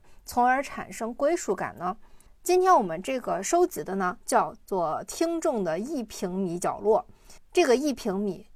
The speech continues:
可以说是物理空间上的一平米，也可以代指我们的这个伸手范围，常常就是在一平米之内嘛。嗯，让我们来听一听你我他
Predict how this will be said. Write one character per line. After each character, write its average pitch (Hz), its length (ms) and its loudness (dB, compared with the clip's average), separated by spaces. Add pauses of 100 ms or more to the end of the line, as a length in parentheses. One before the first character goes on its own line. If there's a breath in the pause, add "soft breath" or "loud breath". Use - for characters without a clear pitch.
(100)
可 262 200 2
以 403 160 8
说 208 200 -2
是 214 140 -2
物 330 200 0
理 208 80 -2
空 190 300 -6
间 202 140 -2
上 190 100 -4
的 165 100 -6
一 196 140 -4
平 170 240 -8
米， 170 240 -8
也 170 120 -4
可 233 160 -4
以 202 100 2
代 220 220 2
指 - 360 -12 (100)
我 175 120 -6
们 196 360 -4
的 180 320 2
这 185 180 -4
个 147 400 -6 (220)
伸 330 260 2
手 - 180 -2
范 170 220 -6
围， 160 140 -6
常 180 180 -6
常 185 160 -2
就 208 120 -2
是 180 100 -2
在 180 160 -2
一 180 140 -4
平 180 280 -6 (180)
米 151 160 -10
之 170 140 -10
内 254 140 -4
嘛。 185 160 -8 (360)
嗯， 180 280 -8
让 233 200 6
我 175 80 -2
们 180 140 -4
来 196 240 0
听 262 240 -4
一 247 60 -2
听 262 280 -4 (200)
你 233 180 0
我 247 180 2
他 214 300 0